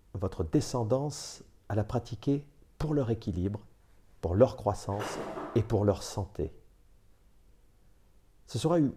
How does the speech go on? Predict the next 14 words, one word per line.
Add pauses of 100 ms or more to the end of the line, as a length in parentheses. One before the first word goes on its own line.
une
excellente
décision
qui
aura
de
toute
évidence (400)
une
empreinte
positive
sur
leur
futur.